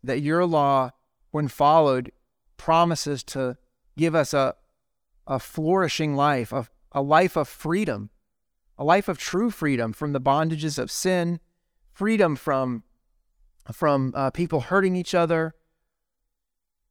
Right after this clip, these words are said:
freedom from self-reliance and self-righteousness. Lord, we want to live these lives of freedom. So would you help us to follow your law? Would you,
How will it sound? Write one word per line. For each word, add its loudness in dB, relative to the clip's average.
freedom 0
from -2
self-reliance 2
and -8
self-righteousness. 0
Lord, -4
we 0
want 0
to -4
live 0
these -2
lives 2
of -8
freedom. -8
So -4
would -4
you -2
help -2
us -2
to -6
follow 2
your -2
law? 4
Would -2
you, -4